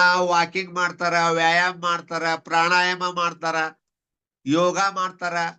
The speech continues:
ಒಳ್ಳೇದು, ಅದೆಲ್ಲ ಒಳ್ಳೇದು ಮಾಡ್ಲೇಬೇಕು. ಇದೆಲ್ಲಕ್ಕಿಂತ ಮುಖ್ಯವಾಗಿ ಪ್ರತಿಶತ ಎಪ್ಪತ್ತೆರಡರಷ್ಟು ನಮ್ಮ ದೇಹದಲ್ಲಿರ್ತಕ್ಕಂಥ ನೀರು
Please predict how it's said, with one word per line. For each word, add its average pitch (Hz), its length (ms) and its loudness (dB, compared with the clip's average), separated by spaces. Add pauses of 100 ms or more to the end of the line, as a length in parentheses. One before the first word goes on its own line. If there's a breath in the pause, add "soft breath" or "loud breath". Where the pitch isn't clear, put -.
(220)
ಒಳ್ಳೇದು, 285 420 0
ಅದೆಲ್ಲ 214 280 0
ಒಳ್ಳೇದು 226 440 -2
ಮಾಡ್ಲೇಬೇಕು. 180 1040 -4 (260)
ಇದೆಲ್ಲಕ್ಕಿಂತ 240 600 -2
ಮುಖ್ಯವಾಗಿ 214 1160 -2 (480 soft breath)
ಪ್ರತಿಶತ 247 580 2
ಎಪ್ಪತ್ತೆರಡರಷ್ಟು 233 1160 2
ನಮ್ಮ 220 220 0
ದೇಹದಲ್ಲಿರ್ತಕ್ಕಂಥ 214 1000 -4 (920 soft breath)
ನೀರು 214 800 0